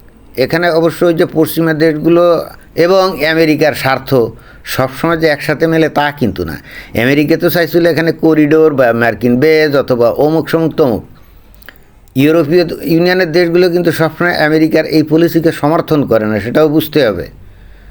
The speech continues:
তবে আবার আমেরিকার বিরুদ্ধে যে খুব জোরে সোরে সোচ্চার হয় তাও না,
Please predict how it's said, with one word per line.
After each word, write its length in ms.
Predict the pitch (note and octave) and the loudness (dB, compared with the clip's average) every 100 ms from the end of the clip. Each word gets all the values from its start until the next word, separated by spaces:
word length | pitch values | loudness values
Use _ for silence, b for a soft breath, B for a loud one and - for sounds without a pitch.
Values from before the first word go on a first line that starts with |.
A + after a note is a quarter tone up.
| b b b b b - - - - | b b b b b -20 -20 -8 -2
তবে 440 | G3+ F3 B2+ G#2+ | 0 0 -2 -2
আবার 360 | - D#3+ D#3+ - | -2 0 0 0
আমেরিকার 400 | C#3+ E3 E3 E3+ | 0 0 0 0
বিরুদ্ধে 360 | E3+ F#3 F3 F3+ | 2 0 2 0
যে 120 | F3+ | 0
খুব 220 | - D#3 | -2 -2
জোরে 260 | A2 D3+ D#3 | 0 0 2
সোরে 320 | E3+ F3 E3+ | 2 2 0
সোচ্চার 420 | - F3 - E3+ | 0 -4 -2 -2
হয় 120 | E3+ | -2
তাও 320 | D#3 D#3+ E3+ | -2 -2 -2
না, 240 | G#2+ D2 | -2 -8